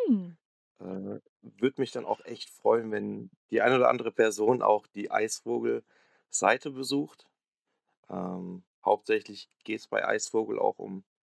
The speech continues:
Speaker 2: Lymphdrüsenkrebs und Leukämie, aber natürlich ist jeder mit jeder Krebsart gern gesehen, kann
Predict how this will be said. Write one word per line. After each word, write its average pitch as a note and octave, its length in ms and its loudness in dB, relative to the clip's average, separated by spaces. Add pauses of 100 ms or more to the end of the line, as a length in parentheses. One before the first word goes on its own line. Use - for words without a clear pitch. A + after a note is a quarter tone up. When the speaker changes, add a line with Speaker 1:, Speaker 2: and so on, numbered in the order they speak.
(140)
Speaker 2:
Lymphdrüsenkrebs A#2+ 880 -2
und G#2+ 100 -10
Leukämie, G#2+ 580 -2
aber F#2+ 160 -4
natürlich G2+ 320 -4
ist G2+ 220 -10
jeder G#2+ 400 2 (400)
mit G2 180 -10
jeder G#2+ 260 4
Krebsart G#2 840 -2 (680)
gern A#2 240 4
gesehen, A#2+ 520 -6
kann G#2+ 420 -12